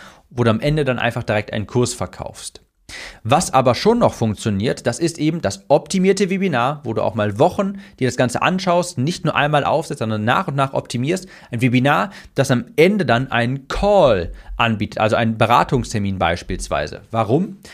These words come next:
Weil hier die Margen von dem Produkt, das du übers Telefon verkaufen kannst, natürlich deutlich höher sind. Also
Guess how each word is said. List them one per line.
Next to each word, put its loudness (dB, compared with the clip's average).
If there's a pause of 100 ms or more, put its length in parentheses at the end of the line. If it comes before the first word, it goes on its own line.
(240)
Weil 2
hier 2
die 2
Margen 0
von 0
dem 0
Produkt, -2
das 2
du -2
übers -2
Telefon -2
verkaufen -4
kannst, -6
natürlich -4
deutlich 2
höher -2
sind. -12 (100)
Also 2